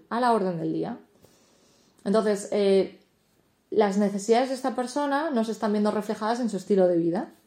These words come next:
Es importante que en esta etapa llegues hacia dónde te gustaría dirigirte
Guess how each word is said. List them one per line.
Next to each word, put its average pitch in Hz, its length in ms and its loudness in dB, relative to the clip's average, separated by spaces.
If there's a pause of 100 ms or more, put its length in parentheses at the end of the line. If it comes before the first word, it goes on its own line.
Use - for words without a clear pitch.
(1200)
Es 220 120 -4
importante 285 440 0
que 220 160 2
en 202 80 2
esta 208 240 0
etapa 240 360 2
llegues 202 300 2
hacia 185 300 -4
dónde 220 280 2
te 233 120 0
gustaría 214 380 0
dirigirte 247 720 -2